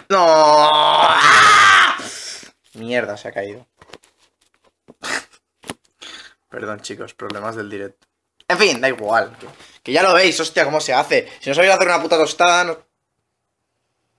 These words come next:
No sé, tío. Mm,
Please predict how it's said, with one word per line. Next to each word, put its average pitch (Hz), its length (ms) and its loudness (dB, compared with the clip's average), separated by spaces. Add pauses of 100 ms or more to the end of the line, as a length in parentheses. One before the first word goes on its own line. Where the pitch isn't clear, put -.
(1900)
No 156 120 -4
sé, 175 280 2
tío. 160 260 2
Mm, 135 400 -10